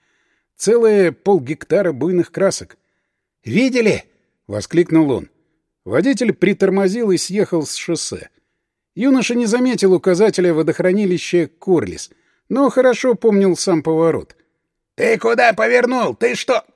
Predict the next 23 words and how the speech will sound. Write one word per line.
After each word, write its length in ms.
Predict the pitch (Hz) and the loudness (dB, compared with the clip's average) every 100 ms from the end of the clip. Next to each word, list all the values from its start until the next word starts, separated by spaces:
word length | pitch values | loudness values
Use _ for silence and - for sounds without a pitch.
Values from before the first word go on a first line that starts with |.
| - | -2
Там 280 | 214 247 196 | 0 0 0
же 160 | 247 | -2
тупик!» 760 | 226 269 226 269 269 214 120 - _ _ _ _ - | 0 -4 -4 -4 -2 -2 -4 -14 _ _ _ _ -4
Прайс 360 | 175 247 196 | 2 2 0
поднял 460 | - 240 196 214 226 | 0 0 2 0 0
руку, 240 | 240 185 | -2 -2
чтобы 300 | - 160 175 | -2 0 0
ещё 260 | 180 - 214 | 0 2 2
раз 140 | 180 | 2
стукнуть 440 | - 190 - 156 - | 0 -2 0 -2 -2
по 120 | 147 | -4
крыше. 500 | - 254 - 214 170 _ _ _ _ | -4 -4 0 2 0 _ _ _ _
Сильверстайн 800 | - 240 240 240 202 - 226 190 | -8 -4 2 2 2 2 2 2
поддержал 600 | - 190 165 196 151 110 | 0 -2 0 0 0 -2
его. 300 | 87 82 69 _ _ _ - | -4 -12 -18 _ _ _ -4
«Он 280 | 131 180 160 | 0 2 2
прав. 420 | 180 196 147 - _ _ - | 4 4 2 -6 _ _ -4
Отсюда 480 | 117 127 196 185 175 | -4 0 2 2 4
до 100 | 170 | 4
водоёма 460 | 170 170 202 185 | 4 4 4 2
всего 240 | 160 170 180 | 0 2 2
несколько 460 | 190 - 165 180 | 0 0 -2 -2
километров. 600 | 151 175 185 202 147 127 | 0 2 2 0 -4 -10